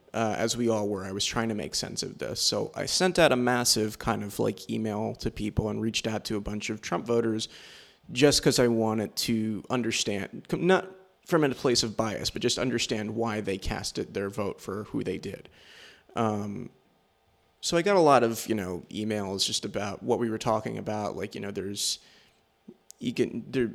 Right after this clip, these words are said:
you know, economic prosperity in this country is failing, you know, there's no jobs. But then I also got, like, the really hateful emails, just like, "We gotta get the Mexicans out, and we gotta,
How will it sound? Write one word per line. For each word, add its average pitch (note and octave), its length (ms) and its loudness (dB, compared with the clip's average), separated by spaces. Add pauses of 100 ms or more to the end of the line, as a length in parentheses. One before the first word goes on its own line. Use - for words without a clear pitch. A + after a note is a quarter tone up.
you C#3 120 0
know, G#2 140 2
economic A2 800 -2
prosperity A2+ 640 -2
in G#2 80 -4
this G2 140 -6
country A2 400 -8
is G2+ 120 -8
failing, E3 560 2
you A#2+ 80 0
know, G#2 120 -2
there's - 220 -8
no A2+ 140 -6
jobs. B2 520 2
But G#2 180 -4
then G#2 120 0
I A2 100 -2
also G#2+ 320 0
got, G#2 340 -4
like, G#2 200 -6
the A2 100 -2
really A2 280 0
hateful A#2 460 -2
emails, G#2+ 640 -4
just - 260 -4
like, D#2+ 120 -8
"We F#2 140 -8
gotta F#2 220 -10
get - 240 -14
the A2+ 60 -12
Mexicans B2+ 680 -2
out, A2 360 -4
and F#2+ 240 -10
we F2 160 -10
gotta, C#2 360 -8